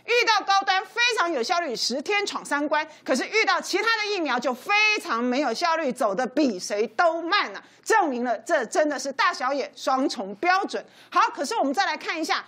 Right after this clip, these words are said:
疫苗意愿平台登记的情形究竟是如何，你就看到了实际老百姓的反应了。一直到昨天为止哦，单独选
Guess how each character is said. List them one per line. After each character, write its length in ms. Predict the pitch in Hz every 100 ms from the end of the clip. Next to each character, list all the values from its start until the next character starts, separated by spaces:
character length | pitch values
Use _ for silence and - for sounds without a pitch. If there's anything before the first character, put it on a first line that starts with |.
| - - -
疫 260 | 440 453 359
苗 220 | 285 311
意 140 | 370
愿 200 | 370 320
平 200 | 247 247
台 200 | 330 269
登 280 | 269 427 415
记 120 | 415
的 100 | 359
情 240 | 392 294 320
形 180 | 294 294
究 220 | 427 320
竟 180 | 330 285
是 180 | 339
如 140 | 254 285
何， 220 | 269 247
你 140 | 202
就 160 | - 214
看 340 | - 415 349
到 160 | 359 330
了 80 | 247
实 220 | - 262
际 160 | 359 311
老 120 | 262
百 160 | 262
姓 160 | 277 392
的 120 | 302
反 280 | 285 220 208
应 280 | 302 480 381
了。 200 | 269 - - - -
一 140 | 480
直 100 | 311 359
到 160 | 381
昨 320 | 254 269 240 339
天 280 | 427 427 339
为 220 | 226 320
止 240 | - 208 165
哦， 180 | 190 - - _ -
单 80 | 440 466 427
独 180 | 240 254
选 240 | -